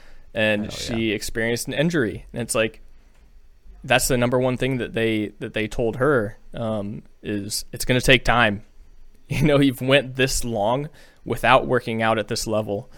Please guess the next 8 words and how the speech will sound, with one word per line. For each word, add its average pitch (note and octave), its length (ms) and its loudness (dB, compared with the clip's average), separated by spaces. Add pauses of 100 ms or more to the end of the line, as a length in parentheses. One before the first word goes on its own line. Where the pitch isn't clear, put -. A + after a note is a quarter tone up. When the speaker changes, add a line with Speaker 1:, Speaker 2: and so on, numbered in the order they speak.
(480)
Speaker 1:
uh, G2+ 220 0 (100)
to, - 140 -6
like, G#2 300 -4
get D3+ 200 4
these A#2 220 -2
results G#2+ 400 -2
and A2+ 80 -4
everything. G2+ 500 -6